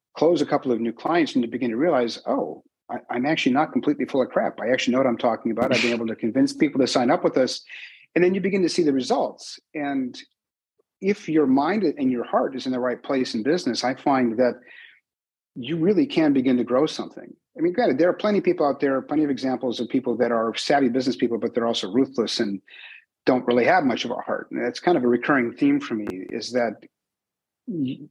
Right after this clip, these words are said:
if you're gonna be in business, particularly if you're gonna want my help,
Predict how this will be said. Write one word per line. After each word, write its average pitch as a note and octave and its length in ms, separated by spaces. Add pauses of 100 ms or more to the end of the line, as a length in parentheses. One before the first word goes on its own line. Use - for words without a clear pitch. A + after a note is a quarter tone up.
(960)
if D#3 100
you're A#3 80
gonna A3+ 160
be D#3 100
in C3 100
business, C3 240
particularly - 380
if - 60
you're C3 100
gonna B2 100
want A#2+ 160
my A#2 180
help, D#3 280